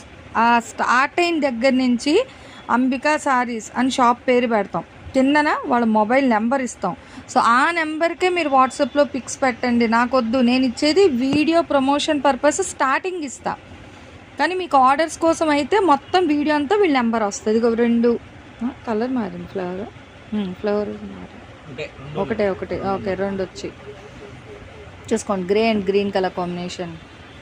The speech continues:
Speaker 1: ఎందుకంటే నిన్న ఎవరో ఒక మేడం బాగా హర్ట్ అయ్యారు, రిప్లైలు ఇవ్వరు, ఏంటి వీడియో కోసం మాత్రమే షాప్ వాళ్ళు కలెక్షన్ పెడతారని కామెంట్స్ వచ్చాయి.
Speaker 2: ఆ, నేను కూడా చూసా.
Speaker 1: నా కానీ కింద ఇంకో సబ్స్క్రైబర్స్ కూడా పెట్టారు, "అట్లేం లేదండి, మేము కూడా తెప్పించుకుంటామని." ఎందుకంటే మేడం, తక్కువ బడ్జెట్లో ఇస్తున్నారు కదా,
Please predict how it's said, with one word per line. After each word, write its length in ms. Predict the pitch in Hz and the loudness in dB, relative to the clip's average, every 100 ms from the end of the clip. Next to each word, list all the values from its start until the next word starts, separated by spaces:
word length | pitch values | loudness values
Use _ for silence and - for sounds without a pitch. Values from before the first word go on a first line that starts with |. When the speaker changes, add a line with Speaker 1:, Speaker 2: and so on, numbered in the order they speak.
| - - - - | -20 -20 -14 -2
Speaker 1:
ఎందుకంటే 420 | 254 294 311 302 | 0 2 2 0
నిన్న 240 | 285 262 | -2 -2
ఎవరో 300 | 247 247 294 | 0 2 2
ఒక 100 | 285 | 2
మేడం 380 | 247 233 254 254 | 2 2 0 -2
బాగా 300 | 220 220 247 | 0 0 -2
హర్ట్ 300 | 240 226 - | -4 -8 -2
అయ్యారు, 480 | 277 269 254 226 240 | -2 0 0 0 0
రిప్లైలు 440 | 226 208 254 254 | -2 -2 2 4
ఇవ్వరు, 560 | 254 220 233 233 240 247 - - - 226 | 2 4 2 4 2 0 -6 -18 -8 -2
ఏంటి 480 | 240 262 302 285 | 0 0 -2 -2
వీడియో 420 | 226 233 247 269 269 | -2 -2 0 2 2
కోసం 420 | 269 262 254 226 | 2 0 2 2
మాత్రమే 480 | 220 220 - 254 254 | 2 2 -2 -2 0
షాప్ 320 | 254 214 220 | 2 2 4
వాళ్ళు 180 | 240 233 | 2 2
కలెక్షన్ 440 | 220 220 247 240 | -2 -4 -4 -2
పెడతారని 420 | 233 226 226 220 | -2 0 0 0
కామెంట్స్ 440 | 220 208 208 240 233 | 0 0 2 0 0
వచ్చాయి. 520 | 214 - 226 214 294 | -4 0 0 2 0
Speaker 2:
ఆ, 80 | - | -2
నేను 200 | - 320 | -8 -10
కూడా 260 | 165 - | -10 -10
చూసా. 220 | 160 - 226 | -12 -8 0
Speaker 1:
నా 140 | 240 | 0
కానీ 260 | 240 285 359 | 2 -2 -2
కింద 220 | 349 294 | -2 0
ఇంకో 300 | 349 302 311 | -2 0 0
సబ్స్క్రైబర్స్ 580 | 294 - 269 269 285 - | 0 -2 0 0 -2 -4
కూడా 160 | 285 | -4
పెట్టారు, 420 | 262 254 - 269 | 0 -2 0 0
"అట్లేం 380 | 269 247 247 254 | 0 0 0 2
లేదండి, 480 | 269 262 247 254 247 | 4 4 4 2 2
మేము 280 | 262 240 240 | 2 2 2
కూడా 160 | 247 | 2
తెప్పించుకుంటామని." 1040 | 247 233 - 233 - 240 226 214 208 208 226 | 2 0 -2 -8 -4 -2 0 2 0 0 -2
ఎందుకంటే 540 | 214 226 277 254 233 | -4 -2 0 2 2
మేడం, 340 | 240 220 220 233 | 2 0 -2 -2
తక్కువ 280 | 233 - 277 | -4 -2 -2
బడ్జెట్లో 480 | 269 262 208 233 233 | 0 2 0 0 0
ఇస్తున్నారు 520 | 220 - 196 196 180 | 0 -4 -8 -6 -6
కదా, 260 | 170 185 | -2 -2